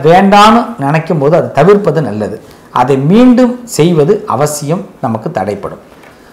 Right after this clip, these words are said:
குரு எல்லாருக்கும் நன்மைகளை கொடுப்பார். குரு பார்க்க கோடி நன்மை. குருவுடைய பிரச்சனை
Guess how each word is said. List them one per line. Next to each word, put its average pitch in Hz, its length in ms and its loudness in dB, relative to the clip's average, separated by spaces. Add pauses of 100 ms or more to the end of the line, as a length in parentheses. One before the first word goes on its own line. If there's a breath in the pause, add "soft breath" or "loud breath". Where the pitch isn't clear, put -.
(260 loud breath)
குரு 247 480 2
எல்லாருக்கும் 180 600 4
நன்மைகளை 127 420 -2
கொடுப்பார். 113 400 0 (220)
குரு 170 240 4
பார்க்க 180 580 0 (100)
கோடி 131 220 2
நன்மை. 117 340 -4 (800 soft breath)
குருவுடைய 226 520 4
பிரச்சனை 165 440 0